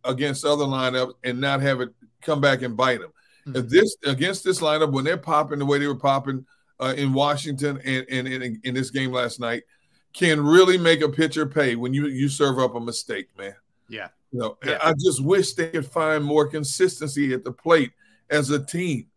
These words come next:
Speaker 1: You know, this team is just, it's been like a, that proverbial roller coaster with these guys. You just
Speaker 2: Mm-hmm.
Speaker 1: don't know.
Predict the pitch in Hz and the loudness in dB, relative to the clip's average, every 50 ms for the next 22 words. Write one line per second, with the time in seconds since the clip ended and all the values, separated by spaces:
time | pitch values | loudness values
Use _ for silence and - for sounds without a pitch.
0 | _ _ _ _ _ _ - 147 135 123 117 - - _ _ _ _ _ _ - | _ _ _ _ _ _ -4 -2 -2 -2 -2 -4 -10 _ _ _ _ _ _ 0
1 | 185 185 139 - - 202 196 196 196 185 165 143 139 165 175 156 - - - - | 0 0 0 0 -6 -6 -6 -6 -4 -4 -4 -4 -2 -2 -2 -2 -2 -8 -14 -20
2 | - - _ _ - 196 190 139 143 175 185 175 165 160 160 139 156 151 151 - | -20 -20 _ _ 0 0 0 2 2 0 0 2 2 0 2 4 2 2 4 4
3 | 160 156 - - - 156 143 131 165 175 180 175 175 175 175 165 156 180 214 - | 4 4 2 2 -2 -2 0 2 2 2 2 2 0 0 0 2 2 2 2 4
4 | 330 226 - - 196 175 160 143 - 143 131 123 120 113 127 120 113 - 131 117 | 2 0 0 2 2 2 2 2 0 -2 -2 -2 -2 -2 -4 -6 -4 -4 -4 -4
5 | 98 - - - - 151 143 135 160 156 139 123 120 156 156 156 160 190 208 180 | -4 -4 -8 -14 -12 -10 -4 2 2 2 2 4 4 4 4 4 2 2 2 2
6 | 139 - | 2 0